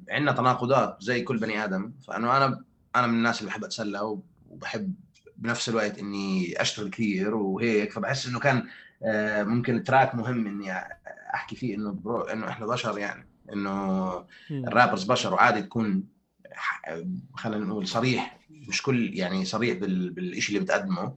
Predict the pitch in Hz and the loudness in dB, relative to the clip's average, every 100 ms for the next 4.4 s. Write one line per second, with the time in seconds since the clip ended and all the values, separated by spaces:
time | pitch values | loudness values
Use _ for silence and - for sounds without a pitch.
0 | - - - 175 147 151 139 139 123 135 | -12 -8 6 8 8 6 4 4 4 2
1 | - 127 123 107 113 117 117 113 104 110 | 2 2 2 -2 -10 -10 -10 -10 -4 -2
2 | 104 - 98 _ _ _ 98 92 87 80 | -4 -4 -10 _ _ _ -6 -6 -8 -12
3 | - - _ - - - _ - - 107 | -16 -20 _ -20 -20 -20 _ -12 -2 4
4 | 110 98 95 - | 4 2 -6 -12